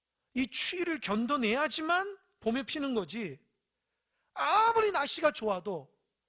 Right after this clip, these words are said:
공기가 좋아도 이 혹한의 겨울을 지나지 않으면 안 피는 거예요. 여러분, 주님의 열매를 맺기가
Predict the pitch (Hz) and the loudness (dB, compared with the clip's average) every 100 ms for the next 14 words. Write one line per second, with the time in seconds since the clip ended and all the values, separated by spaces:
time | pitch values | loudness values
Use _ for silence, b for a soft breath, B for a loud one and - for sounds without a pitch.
0 | _ - 262 311 330 294 226 165 185 160 | _ -4 -2 0 2 2 0 -4 -6 -8
1 | B B B 262 311 370 - 330 330 - | B B B 0 0 0 0 -2 0 0
2 | 254 277 254 - 269 285 339 320 381 415 | 0 0 -2 0 0 2 2 2 4 2
3 | 240 254 262 214 160 143 _ _ _ _ | 2 -6 -10 -10 -12 -20 _ _ _ _
4 | _ _ _ _ _ _ _ _ _ _ | _ _ _ _ _ _ _ _ _ _
5 | _ _ _ _ _ _ _ _ - 226 | _ _ _ _ _ _ _ _ -10 -8
6 | 233 247 247 254 214 208 214 208 165 - | -2 -2 0 0 0 0 -2 -2 -6 -8
7 | 185 165 170 147 | -12 -8 -8 -8